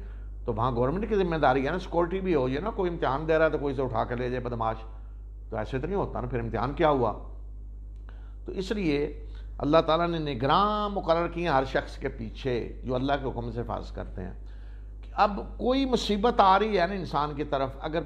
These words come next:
परमिशन अल्लाह की नहीं है, तो वो नहीं आएगी, फरिश्ते रोक देंगे। परमिशन है नहीं, ये नहीं आ सकते। कोई बंदा मारना चाहता है किसी को, अल्लाह की तरफ परमिशन नहीं है, कोई नहीं कर सकता, फरिश्ते रोक देंगे।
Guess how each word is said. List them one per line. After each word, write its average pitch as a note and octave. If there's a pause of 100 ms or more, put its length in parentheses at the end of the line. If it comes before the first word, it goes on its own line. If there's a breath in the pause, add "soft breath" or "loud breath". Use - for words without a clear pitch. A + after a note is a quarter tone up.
परमिशन F#3
अल्लाह G#3+
की G3
नहीं A3
है, G#3+
तो F#3+
वो F3+
नहीं E3
आएगी, A2+
फरिश्ते D#3+
रोक D3
देंगे। G2+
परमिशन D#3
है D#3+
नहीं, A#2+ (280)
ये A2+
नहीं A2
आ -
सकते। - (720 soft breath)
कोई G3
बंदा F#3
मारना E3+
चाहता G3+
है G3
किसी F#3+
को, F#3
अल्लाह F#3
की F#3
तरफ F#3
परमिशन F#3+
नहीं F#3+
है, F#3
कोई D3+
नहीं B2
कर G2
सकता, -
फरिश्ते C#3+
रोक A#2+
देंगे। G2+